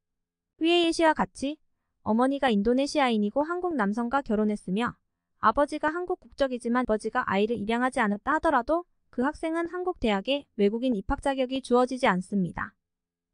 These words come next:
대학들은 이제 부모 모두가 외국인으로 간주되기 위해 외국 국적을 가질 것을 요구하고 있습니다. 양육과 입양은 그들의 법적인 혼인 자체에 근거하여 성립된 것으로 여겨집니다. 따라서 입적을 하지 않았다는 이유만으로 외국인 입학 자격이 부여되는 것이 아님에 정말 주의하여야 합니다.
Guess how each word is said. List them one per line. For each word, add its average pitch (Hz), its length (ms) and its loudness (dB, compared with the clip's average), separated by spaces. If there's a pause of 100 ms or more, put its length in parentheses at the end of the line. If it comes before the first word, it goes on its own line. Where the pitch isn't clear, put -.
대학들은 330 560 2
이제 233 240 2
부모 247 280 0
모두가 247 420 2
외국인으로 254 600 0
간주되기 233 600 0
위해 240 300 -2 (340)
외국 220 240 -2
국적을 285 400 -2
가질 240 260 -2
것을 277 320 -2
요구하고 240 400 4
있습니다. 202 580 -4 (680)
양육과 294 480 4
입양은 214 460 0
그들의 226 340 2
법적인 233 480 -4
혼인 349 260 -4
자체에 311 380 0
근거하여 208 760 0
성립된 359 480 -6
것으로 269 360 0
여겨집니다. 185 680 -4 (720)
따라서 359 340 4
입적을 294 400 0
하지 349 200 0
않았다는 254 500 0
이유만으로 220 600 0
외국인 214 420 -2
입학 196 300 -6
자격이 302 400 -2
부여되는 214 480 0
것이 208 240 -6
아님에 196 400 -2
정말 214 320 -2
주의하여야 330 560 2
합니다. 185 420 -6